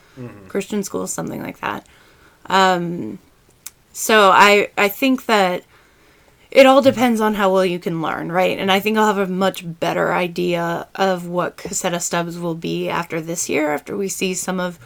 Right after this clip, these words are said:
Speaker 2: there's some very specific adjustments I'm going to be looking for. Um, the slider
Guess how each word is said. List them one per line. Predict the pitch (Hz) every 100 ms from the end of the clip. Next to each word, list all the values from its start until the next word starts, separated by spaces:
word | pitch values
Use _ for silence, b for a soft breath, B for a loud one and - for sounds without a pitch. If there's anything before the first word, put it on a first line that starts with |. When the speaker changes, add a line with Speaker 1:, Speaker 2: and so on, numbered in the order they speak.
| B B -
Speaker 2:
there's | 208 202
some | 220 196
very | 202 196
specific | 190 - 196 - 165 196 208
adjustments | 180 175 - 214 220 220
I'm | 220
going | 220 208
to |
be | 190
looking | 180 175 208
for. | 214 233 240 247 - B B B -
Um, | 190 175 165 160 151 - - - B B B _
the | 190
slider | - 196 185 202 220 226